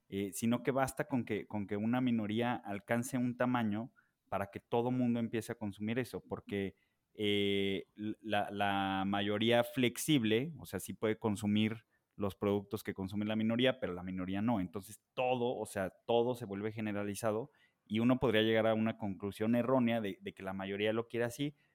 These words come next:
cuando quizás es la, la prevalencia de una minoría, ¿no? Pero bueno, mientras sea con, con cambios positivos, pues creo, creo que es algo bueno. Que ahorita que estamos hablando de la comida, pues sí,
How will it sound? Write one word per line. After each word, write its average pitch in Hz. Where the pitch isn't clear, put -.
cuando 107
quizás 135
es 135
la, 147
la 107
prevalencia 110
de 107
una 107
minoría, 110
¿no? 101
Pero 110
bueno, 123
mientras 117
sea 147
con, 143
con 110
cambios 123
positivos, 117
pues -
creo, 101
creo 110
que 117
es -
algo 107
bueno. 113
Que -
ahorita 135
que 131
estamos 143
hablando 131
de 135
la 127
comida, 135
pues 104
sí, 127